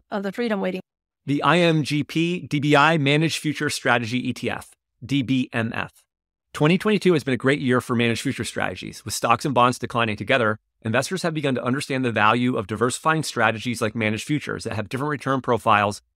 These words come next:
Speaker 2: than the standard stock and bond allocation. One of the biggest beneficiaries of this has been the I M G P D B I Managed Futures Strategy E T F.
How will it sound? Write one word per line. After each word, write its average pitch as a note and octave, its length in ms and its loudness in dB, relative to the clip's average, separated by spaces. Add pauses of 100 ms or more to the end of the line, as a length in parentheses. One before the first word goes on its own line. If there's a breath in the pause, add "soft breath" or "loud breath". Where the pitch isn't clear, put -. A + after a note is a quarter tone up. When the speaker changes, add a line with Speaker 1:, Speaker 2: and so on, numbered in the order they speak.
(160)
Speaker 2:
than B2+ 140 0
the A#2 80 0
standard A#2 400 0
stock G#2+ 260 2
and A2 100 -2
bond G#2 220 2
allocation. - 500 -8 (300)
One C3+ 160 4
of C3 40 0
the B2+ 60 2
biggest A#2+ 300 2
beneficiaries C3 600 2
of B2 120 -4
this B2+ 220 2
has A2+ 160 0
been A#2+ 120 0
the A#2 140 0
I A#2+ 160 2
M A#2 160 0
G A2 160 -6
P B2+ 260 -2
D A#2+ 120 -2
B A#2+ 120 2
I A#2 200 4
Managed A#2+ 340 0
Futures A#2+ 400 -2
Strategy A2+ 540 -2
E - 20 -4
T A#2+ 180 0
F. - 200 -2